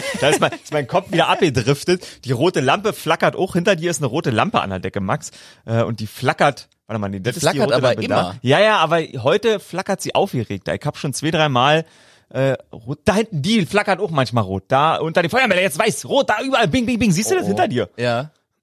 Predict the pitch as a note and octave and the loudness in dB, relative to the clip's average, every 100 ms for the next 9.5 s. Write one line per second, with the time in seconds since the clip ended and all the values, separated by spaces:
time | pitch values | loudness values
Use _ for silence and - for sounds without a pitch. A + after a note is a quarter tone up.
0 | _ A#2 - D#3+ E3+ F3 F#3 F3 D3+ D3 | _ -8 0 2 4 2 0 -4 -2 0
1 | D#3+ D3+ A#2 G2 A2 B2+ - A#2+ F3+ E3+ | 0 0 0 -2 -2 -2 -4 -6 -4 -2
2 | E3+ D#3+ D3 C3 D3 D#3+ C3+ C3 C3 A#2+ | 0 -2 0 2 2 2 0 0 -4 -4
3 | B2 A#2+ C3 - A2 G2 G2 G#2+ G#2+ G2 | -2 0 -2 -2 -4 -4 -4 -4 -2 0
4 | G2 A2+ - C#3+ _ _ _ - - B2 | 0 0 -4 -16 _ _ _ -4 -2 0
5 | E3+ D#3+ D#3+ G3 D3+ - D3 - A2 - | 0 2 2 2 0 0 -2 -2 -6 -10
6 | - A#2+ D3 E3 D3 A2+ G#2+ A#2 F#3 - | -6 -2 0 0 0 -2 -8 -6 -4 0
7 | D#3+ - C3 B2 A#2 A#2 B2+ A#2 - C3+ | 0 0 0 0 0 2 2 0 -4 0
8 | D#3+ C#3+ B2 B2+ C3 C#3 C3 B2 A2+ - | 0 0 -4 -6 -4 -2 0 0 -2 -4
9 | - - G#2+ G2+ F2+ | -6 -4 0 0 -2